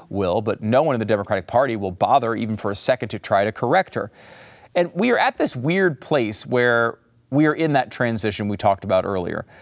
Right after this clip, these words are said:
The, we feel bad for Israelis to the Israelis are the bad guys. They're the ones that caused all this. They're the ones responsible for this violence. And whatever violence happens next, uh, is going to be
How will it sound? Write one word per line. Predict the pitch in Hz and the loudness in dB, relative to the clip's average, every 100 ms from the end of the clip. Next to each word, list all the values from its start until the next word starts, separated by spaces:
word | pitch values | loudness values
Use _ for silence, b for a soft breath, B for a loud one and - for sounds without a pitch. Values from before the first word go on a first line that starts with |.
| B B - | B B 0
The, | 117 117 113 110 110 101 | 2 4 4 2 0 0
we | 135 156 | 0 0
feel | 127 117 | 0 2
bad | 165 233 277 214 | 2 2 0 0
for | 143 | 0
Israelis | 120 117 117 113 113 117 107 | 0 2 2 2 2 0 -2
to | - 170 170 | 2 4 4
the | 160 160 156 | 2 2 2
Israelis | 156 127 120 113 113 107 | 0 2 2 2 2 0
are | 104 101 98 98 - B B | 2 4 4 2 -2 B B
the | 113 | 0
bad | 135 131 113 | 2 0 -2
guys. | 101 - - - - | -6 -8 -10 -14 -12
They're | 110 117 127 | -6 0 0
the | 120 | 0
ones | 117 120 107 | -2 -2 -4
that | 92 | -4
caused | 139 147 160 | 2 2 2
all | 170 165 | 2 2
this. | 180 196 - | 0 -4 -4
They're | 107 123 143 | 0 2 2
the | 143 | 2
ones | 139 139 | 0 -2
responsible | 143 - 135 135 - 139 | -4 0 0 0 -2 -4
for | 135 127 | -2 -2
this | 127 | -2
violence. | 120 120 123 147 - B B | 0 0 0 -6 -10 B B
And | B | B
whatever | 160 160 | 0 2
violence | 127 123 120 120 | 2 2 2 -2
happens | 127 123 110 113 107 | -2 0 0 -2 -2
next, | 220 247 165 - - - B B B B B - | 0 2 0 -4 -12 -14 B B B B B -4
uh, | 143 147 143 110 | 0 4 4 2
is | 147 | 0
going | 156 160 | 0 0
to | 143 | 0
be | 165 | -2